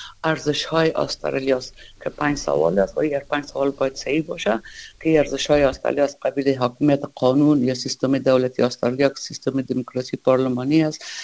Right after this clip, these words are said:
آزادی بیان، آزادی دین و مذهب، انجمن‌ها، احزاب سیاسی، اتحادیه کارگران، تظاهرات، تظاهرات گپا که واضحه که بس همشان در چهار چوکات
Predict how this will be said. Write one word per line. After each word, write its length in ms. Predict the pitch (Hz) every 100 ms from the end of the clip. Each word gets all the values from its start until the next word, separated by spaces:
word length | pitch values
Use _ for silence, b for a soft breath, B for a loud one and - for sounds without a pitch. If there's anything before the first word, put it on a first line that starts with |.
| B B
آزادی 540 | 131 131 123 135 135
بیان، 400 | 135 131 139 143
آزادی 400 | 131 120 123 135
دین 260 | 127 131 127
و 40 |
مذهب، 540 | 123 120 - 139 143 - B B B
انجمن‌ها، 1000 | 123 123 101 131 127 127 123 123 143 135
احزاب 420 | 71 117 - 127 127
سیاسی، 580 | - 117 123 - 165
اتحادیه 440 | 147 - 117 120 123
کارگران، 640 | - 120 117 123 127 131 -
تظاهرات، 640 | 113 113 101 120 143 151 B B B -
تظاهرات 540 | 117 117 123 143 143
گپا 360 | 123 123 180 208 B B B -
که 140 | 151
واضحه 280 | 135 135 143
که 140 | -
بس 240 | 123 135 -
همشان 380 | 123 127 131 127
در 240 | 123 123 -
چهار 200 | - 123
چوکات 520 | 123 127 123 123 120